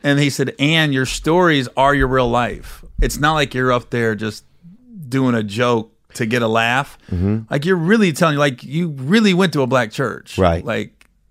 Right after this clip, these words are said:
Speaker 1: your joke was that experience from your perspective."
Speaker 2: Right.
Speaker 1: You know, and I think, I think a lot of times too, I'm not putting down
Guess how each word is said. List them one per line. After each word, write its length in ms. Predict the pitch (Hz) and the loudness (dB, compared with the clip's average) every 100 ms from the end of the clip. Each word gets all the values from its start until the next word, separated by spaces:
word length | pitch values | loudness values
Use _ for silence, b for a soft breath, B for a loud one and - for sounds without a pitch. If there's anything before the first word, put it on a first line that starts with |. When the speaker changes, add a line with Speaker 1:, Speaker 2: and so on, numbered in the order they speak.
| 151 | -2
Speaker 1:
your 220 | 135 196 | 4 4
joke 520 | 160 113 139 156 185 | 4 2 2 2 0
was 140 | 151 127 | -2 0
that 120 | 131 | 0
experience 640 | 120 - - 147 143 120 110 | 0 -4 -4 -2 0 -2 -6
from 260 | - 120 117 | -8 -4 0
your 200 | 127 120 | 0 -2
perspective." 840 | - 113 - 139 - - - - | -4 -8 -2 -4 -4 -16 -20 -8
Speaker 2:
Right. 320 | - 92 82 82 b b | 2 4 4 0 b b
Speaker 1:
You 100 | - | -4
know, 100 | 123 | -2
and 140 | 123 156 | 2 2
I 140 | 170 | 2
think, 460 | 165 214 208 - - _ _ _ _ _ - | 0 0 0 -2 -20 _ _ _ _ _ -4
I 60 | |
think 140 | 151 170 | -2 2
a 60 | |
lot 160 | 156 165 | 2 2
of 60 | 160 | 0
times 240 | 147 135 | -2 -2
too, 180 | 156 151 | -4 -2
I'm 160 | 151 | 0
not 220 | 170 147 - | 0 -2 -2
putting 320 | 160 113 120 | -2 -2 -2
down 640 | 117 127 143 135 113 101 | 0 2 2 2 0 -6